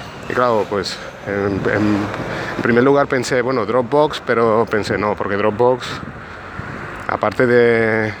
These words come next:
de que se ha, se ha encontrado, en su día se encontraron fallos de seguridad y demás".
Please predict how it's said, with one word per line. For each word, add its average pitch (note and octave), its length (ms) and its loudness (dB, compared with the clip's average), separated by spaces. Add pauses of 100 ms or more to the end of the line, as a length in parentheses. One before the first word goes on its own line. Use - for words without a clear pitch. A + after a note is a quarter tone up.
(120)
de A2 120 0
que G#2+ 60 0
se B2 120 0
ha, A2+ 340 0
se A#2 200 0
ha G#2+ 60 2
encontrado, A#2+ 880 2 (560)
en A#2 100 0
su A#2+ 120 2
día B2+ 160 4
se B2+ 80 2
encontraron A#2 320 2
fallos A#2+ 240 0
de A2+ 60 0
seguridad B2 400 0
y - 20 2
demás". D3 480 0